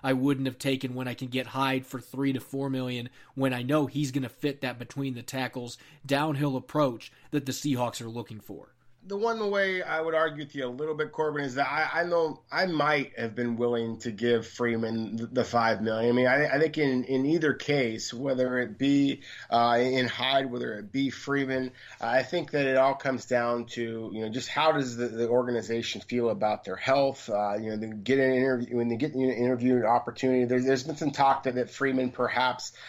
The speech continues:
Speaker 2: um, you know, is, uh, you know, maybe looking towards the, the end of retirement kind of thing, and, and maybe he's not ready to, to really fully commit to, you know, and so all of those types of things I think are,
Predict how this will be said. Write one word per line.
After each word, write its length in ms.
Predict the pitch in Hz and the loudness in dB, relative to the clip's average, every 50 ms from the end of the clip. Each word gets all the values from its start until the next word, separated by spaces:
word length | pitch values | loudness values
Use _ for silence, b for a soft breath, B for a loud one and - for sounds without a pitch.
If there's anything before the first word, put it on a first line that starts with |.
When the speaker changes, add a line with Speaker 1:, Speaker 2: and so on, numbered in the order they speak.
| B B B | B B B
Speaker 2:
um, 460 | 107 110 110 110 110 110 113 113 113 | -2 0 0 0 0 -2 -4 -4 -4
you 160 | 98 113 117 | -2 0 0
know, 160 | 113 110 110 | 2 2 2
is, 520 | 113 117 117 107 117 117 110 107 104 - - B B B B B B B B | 2 2 0 0 0 -2 -2 -4 -8 -10 -14 B B B B B B B B
uh, 320 | 131 135 135 135 131 123 131 | 2 4 4 4 4 2 0
you 80 | 143 | -2
know, 180 | 151 165 170 165 | 0 0 0 0
maybe 300 | 165 180 202 196 196 190 | 0 0 -2 0 2 2
looking 420 | 185 202 202 208 202 196 196 196 | 2 2 2 2 2 2 2 2
towards 480 | 196 - 185 202 202 202 190 180 175 - | -2 -2 0 0 2 2 0 0 -4 -4
the, 160 | 175 185 196 190 | 0 0 2 2
the 220 | 156 170 180 180 | 2 2 2 2
end 160 | 185 196 190 | 2 2 0
of 120 | 196 175 180 | 0 0 -2
retirement 500 | 180 - - 185 208 220 214 156 131 - | -2 0 0 2 2 2 0 -2 -2 -2
kind 160 | - 135 127 | -2 -2 -2
of 80 | 120 | -2
thing, 260 | - 139 131 120 120 127 | -2 0 0 0 0 0
and, 240 | 127 135 135 127 | -2 -2 -2 0
and 160 | 127 131 131 135 | 0 2 2 4
maybe 260 | 143 151 160 160 156 | 4 4 4 4 2
he's 220 | 147 143 127 - | 2 2 2 0
not 380 | 127 123 131 147 165 180 - - | 2 2 4 4 4 2 0 -2
ready 320 | 120 123 127 127 120 120 | -2 0 0 0 0 -2
to, 280 | 117 - 123 120 120 120 | -2 0 0 0 0 0
to 140 | 120 - 123 | 0 -2 -2
really 380 | 120 117 131 147 151 147 143 127 | 0 2 2 4 4 4 4 2
fully 460 | - - - 147 151 147 147 139 - | 0 -2 0 0 2 2 2 2 0
commit 500 | - - 127 117 120 131 139 156 156 - | 0 0 2 2 4 4 4 4 2 2
to, 320 | - 147 127 120 120 120 - B B B B | 2 2 2 4 2 0 -2 B B B B
you 100 | B 147 | B 4
know, 60 | 156 | 6
and 160 | 160 170 165 | 6 4 4
so 220 | - 185 180 151 - - - - | 4 2 2 2 0 -2 -8 -4
all 180 | 147 175 202 220 | 0 0 0 2
of 80 | 202 | 0
those 140 | 196 202 - | -2 -2 -2
types 240 | - 185 180 185 - | -2 -2 -2 -2 -6
of 80 | - | -6
things 240 | - 165 160 156 139 | -2 0 0 0 0
I 80 | 143 139 | 0 0
think 160 | 147 151 143 | 0 0 0
are, 280 | - 135 127 127 123 | 0 0 0 0 0